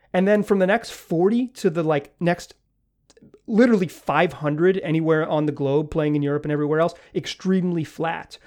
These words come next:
But those first, like, sixty-five spots are pretty competitive. There's a huge gap between fifteen and then the next forty. And then there's a smaller but pretty big gap between from, from those forty to the next huge number of folks. And those are all your role players.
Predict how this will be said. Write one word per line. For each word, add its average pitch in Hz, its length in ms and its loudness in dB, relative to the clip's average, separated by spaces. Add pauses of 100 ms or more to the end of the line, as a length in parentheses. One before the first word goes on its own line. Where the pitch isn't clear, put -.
(180)
But 214 160 6
those 277 160 0
first, 320 260 -2
like, 370 140 0
sixty-five 233 580 -2
spots - 460 -2
are 175 80 -4
pretty 160 240 -4
competitive. 147 500 -6 (220)
There's 190 160 4
a 190 40 6
huge 220 680 -2
gap 143 420 -4
between 151 400 -4 (300)
fifteen 160 480 0
and 143 140 0
then 135 100 -2
the 135 60 -4
next 131 320 -8
forty. 143 360 -8 (220)
And 175 140 2
then 190 80 2
there's 196 240 4
a 196 40 0
smaller 220 520 4
but 196 160 -2
pretty 233 180 0
big 185 220 2
gap 160 240 2
between 151 360 -2
from, 151 280 -4
from 156 240 -2
those 156 420 0
forty 151 380 -4
to 151 140 -6
the 147 100 0
next 139 340 -6 (840)
huge 226 520 0
number 151 420 -2
of 135 100 -10
folks. - 420 -12 (240)
And 196 120 2
those 220 160 6
are 226 100 2
all 208 100 4
your 180 120 -2
role 151 200 -2
players. - 380 -14